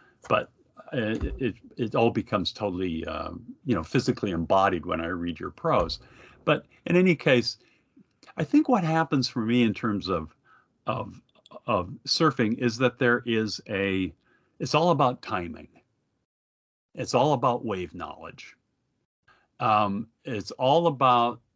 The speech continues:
knowing, is this wave gonna be closed out, or is this wave actually gonna break right or left? And that's something that I think, um,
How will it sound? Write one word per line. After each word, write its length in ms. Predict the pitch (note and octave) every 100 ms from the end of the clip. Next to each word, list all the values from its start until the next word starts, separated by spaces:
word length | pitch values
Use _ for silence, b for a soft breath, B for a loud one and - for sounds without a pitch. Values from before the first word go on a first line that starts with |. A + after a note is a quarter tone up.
| -
knowing, 720 | A#2+ A2+ G#2+ G2+ G2+ G2+ F#2 _ _ _ _ _ _ _ _ _
is 180 | E3 A2
this 260 | C#3 B2+ F3 -
wave 380 | B2 B2 B2 A2+
gonna 180 | G#2
be 160 | F#2 G2
closed 460 | - B2+ A2 F#2+ C#3+
out, 360 | G3 A3+ G#3+ -
or 180 | A#2+ A2
is 100 | B2+
this 220 | B2 -
wave 340 | A2 G#2 G2+ -
actually 360 | G2+ F#2+ A2
gonna 200 | F#2+ E2+
break 280 | E2 G#2 F2
right 280 | G#2 G2+ G2+ -
or 160 | F#2
left? 500 | F2 F2 - - - - _ _ _ _ _ _ b b b b b -
And 640 | C#3+ C3+ C3+ C3 C3 B2+ - _ -
that's 300 | C3 F3+ -
something 440 | F#3+ E3 D3 C3+
that 300 | A#2+ A#2+ B2 _ _ _ -
I 140 | C#3+
think, 460 | - D#3+ C#3 - _ _ _ _ _ _ _ _ _
um, 540 | - A#2+ A#2+ A2+ A2+